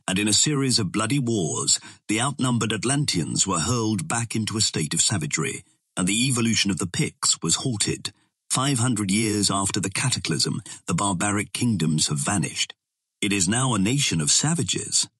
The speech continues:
the Picts, carrying on continual warfare with tribes of savages,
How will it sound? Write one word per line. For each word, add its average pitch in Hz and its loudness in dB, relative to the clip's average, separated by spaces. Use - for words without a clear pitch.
the 175 -4
Picts, - -2
carrying 127 2
on 113 2
continual 95 0
warfare 87 0
with 71 -4
tribes 104 0
of 85 0
savages, - 0